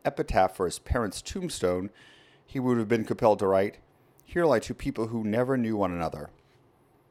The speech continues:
His father could never share his feelings, so his mother never got to know him.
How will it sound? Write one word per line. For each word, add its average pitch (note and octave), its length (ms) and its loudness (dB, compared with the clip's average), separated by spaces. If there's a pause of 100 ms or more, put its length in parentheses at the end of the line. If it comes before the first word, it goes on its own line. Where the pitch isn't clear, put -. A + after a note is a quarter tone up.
His - 200 -6
father A2+ 300 6
could A2 120 -8
never G2+ 260 2
share F#2 180 -2
his - 160 -6
feelings, G#2 520 -4 (360)
so - 80 -20
his D#2 160 -10
mother G#2+ 280 4
never F#2 220 0
got E2+ 160 0
to G2 80 -10
know A2 200 0
him. D2 200 -12